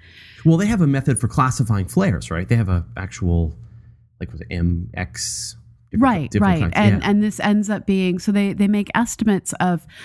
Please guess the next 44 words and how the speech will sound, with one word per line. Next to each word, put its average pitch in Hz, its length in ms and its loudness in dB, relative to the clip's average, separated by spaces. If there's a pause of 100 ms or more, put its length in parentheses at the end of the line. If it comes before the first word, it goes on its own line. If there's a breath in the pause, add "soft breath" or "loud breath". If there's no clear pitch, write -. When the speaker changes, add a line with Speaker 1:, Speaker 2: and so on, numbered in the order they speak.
(160 loud breath)
Speaker 2:
how 202 200 0
strong 208 500 0
they 185 120 0
think 180 200 -2
the 180 80 -2
different 160 300 -4
flares 160 360 0
are 175 60 0
going 151 260 0
to 151 60 -4
be 185 200 2
based 151 380 -2
on 151 100 0
what 147 180 -2
they 156 120 -6
see. 214 500 -2 (480 loud breath)
And 190 220 4
then 175 400 0
they 170 120 0
classify 202 880 -4
the 160 120 -4
flare 156 600 -4
finally 185 560 0
by 156 340 0 (300 loud breath)
how 190 160 0
strong 175 340 0
it 165 100 -2
is 165 320 -2
when 165 200 2
the 156 120 -2
energy 156 380 -2
hits 151 300 -4
the 143 140 -2
Earth's 139 220 -6
atmosphere. 160 720 -4 (460 loud breath)
Um, 160 300 0
so - 160 0
this 175 240 0
is 170 280 0
where 165 200 0
you 160 140 0
start 156 280 -2
looking 156 480 0
at, 151 640 -2